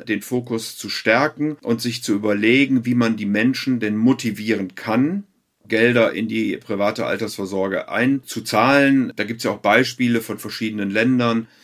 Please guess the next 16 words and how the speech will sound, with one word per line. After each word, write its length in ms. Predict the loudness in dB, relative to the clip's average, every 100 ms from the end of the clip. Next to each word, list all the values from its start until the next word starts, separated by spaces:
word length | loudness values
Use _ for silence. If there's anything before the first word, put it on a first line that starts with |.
| -20 -20 _
Australien 800 | -10 -8 -4 4 6 8 6 4
beispielsweise 1160 | 4 2 2 -4 -2 0 2 2 0 -2 -2 -2
gibt 180 | -6 -6
da 80 | -6
Steuervorteile, 1400 | 0 2 4 4 2 0 0 0 2 2 4 2 -2 -4
wenn 140 | -4 -2
man 280 | -4 -4 -8 -8
das 240 | -6 -6
tut. 480 | -2 0 2 0 -8 _ _ -20 -10
Es 220 | -8 2
wird 200 | 2 2
aber 360 | -4 -2 0 2
auch 420 | 2 0 -2 -8
seit 240 | -6 -6
einigen 360 | -4 -4 -4 -4
Jahren 600 | -2 0 0 -2 -4